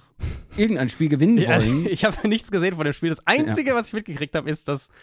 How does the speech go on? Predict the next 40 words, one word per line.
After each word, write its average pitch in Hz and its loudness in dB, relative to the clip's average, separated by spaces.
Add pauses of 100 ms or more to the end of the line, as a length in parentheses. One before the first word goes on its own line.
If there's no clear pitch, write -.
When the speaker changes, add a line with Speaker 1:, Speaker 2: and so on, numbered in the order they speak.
(480)
Speaker 2:
Brian 208 2
Daboll 185 0 (380)
nach 190 0
Woche 214 -2
eins 180 -2
sich 151 -6
nicht 180 -4
festlegen 151 -4
wollte, 139 -4
wer 127 -2
sein 131 -4
Quarterback 120 -6
in 123 -12
Woche 113 -14
zwei - -14
ist. - -10
Speaker 1:
Und 226 -2
das 247 2
absolut 226 -4
zu - -6
Recht, - -4
nach 101 -6
dem, 107 -2
was 107 -4
ich 131 -6
gesehen 131 0
habe, 135 2
Speaker 2:
Ah. 156 2
Speaker 1:
zumindest 131 2
in 127 0
der 123 2
Red 123 -2
Zone. 156 -2
Ähm, 131 -2
ich 135 -2
hab's 170 -4
mir 160 2
genauso 156 2
notiert. 147 0
Quarterback-Debatte 143 0